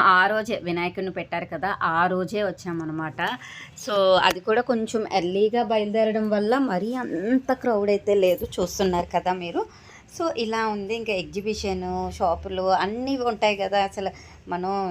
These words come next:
దేవుడి పేరు చెప్పుకొని మిగతా అన్నీ ఎంజాయ్ చేస్తామండి, అంతే కదా, మీరు కూడా అంతేనా <laughs> అని చెప్పేసి అని.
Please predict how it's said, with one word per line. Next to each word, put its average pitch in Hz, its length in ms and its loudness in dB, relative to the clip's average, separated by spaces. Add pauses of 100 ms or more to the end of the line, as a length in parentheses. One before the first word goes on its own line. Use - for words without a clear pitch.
(120)
దేవుడి 175 320 0
పేరు 185 240 -2
చెప్పుకొని 185 500 -6
మిగతా 170 320 -4
అన్నీ 175 480 -2
ఎంజాయ్ 180 320 -2
చేస్తామండి, 165 720 -2 (360)
అంతే 175 280 2
కదా, 175 280 4 (220)
మీరు 170 200 -4
కూడా 196 200 4
అంతేనా 190 400 2 (360)
<laughs> - 360 -4
అని 196 140 2
చెప్పేసి 175 540 -2
అని. 170 240 -2